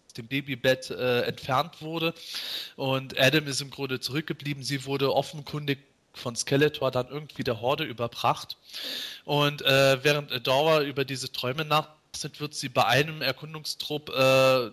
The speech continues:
von ihr, sich selbst im Grunde abgelenkt und dann von Bo, äh, mit einem Pfeil beschossen.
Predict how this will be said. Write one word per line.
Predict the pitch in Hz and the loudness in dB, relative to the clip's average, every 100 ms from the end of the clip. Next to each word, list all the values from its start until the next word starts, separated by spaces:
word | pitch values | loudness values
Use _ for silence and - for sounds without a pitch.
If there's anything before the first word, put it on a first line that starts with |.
| - - | -10 -12
von | 147 151 | -10 -8
ihr, | - 123 | -8 -8
sich | - 143 - | -4 -4 0
selbst | 139 143 - | 0 0 -4
im | 156 | -14
Grunde | - 139 127 | -10 -2 0
abgelenkt | - - 170 160 160 143 | 0 0 0 0 0 -4
und | 135 | 0
dann | 131 131 | 0 0
von | - 131 | -8 -10
Bo, | 123 147 151 156 156 _ _ 156 | -4 -2 -2 -2 -4 _ _ -2
äh, | 131 135 135 131 | 4 6 6 4
mit | 131 123 | 0 0
einem | 131 | 0
Pfeil | 131 - 127 135 | -2 2 2 2
beschossen. | 120 - 107 131 | 0 -6 -6 -10